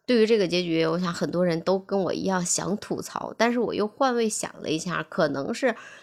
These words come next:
导演为了尊重现实，还有警方当时的劳动成果，最后将碎尸案也留了一个扣子吧，因为毕竟现在这个案子也没有破获。然后当我看完这个结局之后，我也跟前面网友的想法是一样的，就是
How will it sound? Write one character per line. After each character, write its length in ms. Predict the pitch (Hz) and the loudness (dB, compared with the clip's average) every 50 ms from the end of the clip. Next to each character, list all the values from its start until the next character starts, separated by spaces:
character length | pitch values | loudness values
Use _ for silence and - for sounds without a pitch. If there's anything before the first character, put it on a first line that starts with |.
| - - - _ _ | -20 -20 -20 _ _
导 160 | - 190 202 | 4 4 6
演 220 | 220 226 190 156 185 | 6 4 2 2 2
为 140 | 214 214 185 | 0 0 2
了 120 | 165 151 | 0 0
尊 320 | - - - 202 208 220 | -2 -4 -4 -2 -2 0
重 320 | 220 226 214 190 175 175 185 | 0 0 0 0 -2 -2 -4
现 320 | - - - 262 226 190 | -4 0 0 2 0 0
实， 240 | 185 - - - 156 | -2 -4 -6 -6 -6
还 200 | 165 165 170 175 | -4 -4 -2 -2
有 100 | 180 185 | -2 -2
警 240 | 185 - - 175 175 | -2 -4 -6 -6 -4
方 200 | 175 175 180 180 | -2 -2 -2 -2
当 220 | 180 185 196 208 | 0 -2 -2 -2
时 220 | 196 - - 151 156 | -4 -4 -6 -4 -2
的 140 | 175 170 | 0 0
劳 220 | 165 160 147 - 90 | 0 -2 -4 -4 -4
动 180 | 175 190 180 165 | -4 -2 -2 -4
成 320 | - - 143 143 165 175 | -4 -8 -8 -8 -8 -6
果， 260 | 185 185 - - - - - - - - - _ | -6 -4 -4 -4 -6 -6 -12 -20 -20 -20 -20 _
最 160 | - 180 175 | -2 -2 0
后 180 | 165 175 170 165 | 0 2 0 0
将 200 | - 160 165 170 | 0 0 -2 -4
碎 260 | - - - 196 175 | -4 -4 -2 -2 -2
尸 140 | 175 - 170 | 0 0 -2
案 260 | 175 180 175 160 143 | 0 0 -2 -2 -2
也 120 | - - | -2 -2
留 240 | - 117 135 143 147 | -2 -4 -4 -2 -2
了 100 | 160 165 | -2 -2
一 100 | 156 143 | -2 -2
个 120 | 143 151 | -2 -4
扣 320 | - - - - 180 160 151 | -4 -6 -8 -6 -4 -4 -4
子 120 | 165 - | -6 -8
吧， 200 | 175 - - - - | -8 -8 -8 -8 -4
因 140 | - 175 190 | -2 0 0
为 60 | 196 | 2
毕 160 | 190 226 214 | 2 0 0
竟 120 | 196 208 202 | 2 0 0
现 220 | 190 220 208 196 | 0 -2 -2 -2
在 100 | 190 180 | -2 -2
这 160 | 180 175 165 | -2 -2 -4
个 80 | 170 185 | -2 -2
案 160 | 175 165 160 | -4 -4 -4
子 140 | 160 151 151 | -4 -6 -4
也 180 | 147 - - - | -4 -4 -6 -4
没 80 | - 151 | -4 -2
有 120 | 185 202 | 0 0
破 280 | 180 170 - - 151 151 | -2 -2 -4 -4 -6 -6
获。 260 | - - 135 - - - - - - _ | -4 -4 -6 -6 -6 -10 -18 -20 -16 _
然 80 | - 214 | 0 0
后 80 | 233 | 2
当 220 | 233 247 277 302 302 | 6 8 8 8 8
我 160 | 254 - - | 6 4 2
看 220 | - - - 226 208 | 0 -2 0 2 4
完 180 | 185 175 180 | 4 4 4
这 120 | 180 190 175 | 2 2 0
个 100 | 175 151 | 0 0
结 160 | - 156 170 | 0 -2 -2
局 160 | 165 170 165 | 0 0 0
之 80 | 156 160 | 0 -2
后， 180 | 170 180 165 | -2 -2 -2
我 220 | 156 139 - 71 - | -2 0 0 0 2
也 160 | 175 160 127 | 2 2 2
跟 180 | - 160 165 175 | 2 0 0 0
前 220 | - - 180 156 | 0 0 0 2
面 160 | 165 165 170 | 2 2 2
网 180 | 165 151 156 170 | 2 2 2 2
友 200 | 170 151 - - | 2 0 0 -2
的 340 | - - 123 - - 151 160 | -2 -2 -2 -2 -2 -2 -2
想 240 | - - 160 170 | 0 0 0 0
法 140 | 185 170 151 | 0 -2 -2
是 160 | 160 - 165 | -2 -4 -4
一 100 | 151 - | -4 -2
样 260 | - 160 160 160 151 147 | -4 -4 -2 -4 -2 -2
的， 120 | 151 147 | -2 -2
就 120 | 143 196 196 | 0 -2 -2
是 180 | 190 202 190 | -2 -4 -8